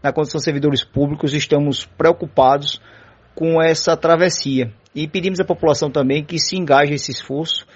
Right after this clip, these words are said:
e aqueles que podem colaborar, que colaborem, né? Porque a gente também tá muito preocupado com as pessoas portadoras de necessidades especiais, as pessoas do grupo de risco, os idosos.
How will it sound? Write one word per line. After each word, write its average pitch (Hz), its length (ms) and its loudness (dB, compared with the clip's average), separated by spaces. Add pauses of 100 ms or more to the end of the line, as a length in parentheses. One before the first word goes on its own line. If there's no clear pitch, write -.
(400)
e 165 100 4
aqueles 175 360 2
que 175 100 -6
podem 160 400 2
colaborar, 147 800 2 (340)
que 175 140 -6
colaborem, 147 760 4
né? 135 200 -6
Porque - 180 -8
a - 20 -2
gente 147 140 -8
também 151 220 -6
tá 147 100 -4
muito 156 140 -4
preocupado 147 520 0
com - 60 -8
as 139 80 -4
pessoas 139 500 -2
portadoras 127 520 -2
de 123 80 -6
necessidades 127 500 -4
especiais, 131 840 0
as 123 140 -6
pessoas 131 340 -6
do 123 80 -6
grupo 123 220 -8
de 135 80 -10
risco, 139 480 -6
os 117 100 -4
idosos. 135 640 0